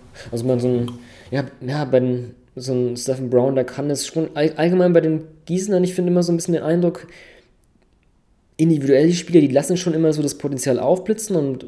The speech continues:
weiß ich nicht, so ein Stephen Brown, so, ne, er kann das Fastbreak-Spiel auch, auch spielen, er ist dann auch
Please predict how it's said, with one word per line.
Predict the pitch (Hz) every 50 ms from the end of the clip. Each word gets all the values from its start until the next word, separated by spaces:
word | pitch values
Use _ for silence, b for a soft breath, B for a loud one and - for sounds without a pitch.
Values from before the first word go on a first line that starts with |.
| - 107
weiß | 110 120 127 123
ich | 120
nicht, | 120 120 120 -
so | 131
ein | 131 127 123
Stephen | 127 139 131 135 123
Brown, | 117 131 127 135 139 139 143
so, | 135 143 135 131 135 135 123 - - - - - - -
ne, | 139 139 135 135 120 - - - - -
er | - -
kann | - 151 143 147 143
das | 139 139 -
Fastbreak-Spiel | - 143 143 143 139 - 147 139 - - - 139 -
auch, | 139 135 135 135 - - -
auch | 135 135 131
spielen, | - - - - 139 143 147 139 139
er | 135
ist | 131 135 -
dann | 127 131
auch | 131 135 - -